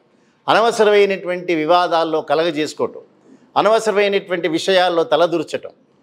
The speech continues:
పత్రికా విలువల్ని కంప్లీట్గా అంటే నిర్లజ్జగా దాన్ని వాటిల్ని లెక్క చేయకపోవటం, తనల్ని ఎవరూ కూడా ఏం అనలేరనేటటువంటి మాటతో, అందుకే జగన్మోహన్ రెడ్డి గారు చాలా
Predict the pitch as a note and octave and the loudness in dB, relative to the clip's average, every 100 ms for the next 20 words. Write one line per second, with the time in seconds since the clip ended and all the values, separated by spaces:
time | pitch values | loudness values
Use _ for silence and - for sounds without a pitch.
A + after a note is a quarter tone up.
0 | _ _ - E3+ G#3+ G#3+ G#3+ G3+ F#3 F#3+ | _ _ -2 0 2 0 0 -2 -4 -4
1 | F#3+ F3+ F#3 F3+ F3 G3 G#3+ A#3 G#3 F#3+ | -4 -4 -4 -6 -6 -4 -2 -2 0 0
2 | A#2 - _ _ _ _ _ C#3+ E3 F#3 | 0 -4 _ _ _ _ _ -6 -2 0
3 | E3+ C3 D3 F3+ G#3 G#3 E3 G#3+ G#3 G3+ | 0 0 0 2 2 2 -2 -4 -2 -4
4 | F#3 F3+ F3 E3+ D#3+ - _ _ D3 D#3+ | -4 -4 -6 -8 -8 -14 _ _ -4 -2
5 | E3+ D#3+ D3 - E3+ F#3 D#3 C3 A#2+ E2+ | 0 2 0 0 0 0 -2 -4 -6 -8
6 | - _ _ _ _ - D#3 F#3+ G3 F3+ | -20 _ _ _ _ -2 2 2 2 2
7 | E3 A3+ A#3 A3 G#3+ G3+ F#3+ G#3 F#3+ G#3 | 4 4 2 2 2 2 -2 -4 -2 -2
8 | G#3+ G#3+ G3 G3 F#3+ F#3 E3+ F3+ E3+ D3+ | 0 -2 -4 -8 -12 -12 -10 -8 -6 -2
9 | F3+ G3+ D3 G#2+ - - E3+ G#3 A3 F#3 | -2 -2 -4 -8 -6 -2 0 2 0 0
10 | A3 A#3 A#3 A3 G#3+ G3+ G3 F#3+ F#3 F3 | -4 -4 -4 -2 -2 0 0 0 0 2
11 | F3 | 4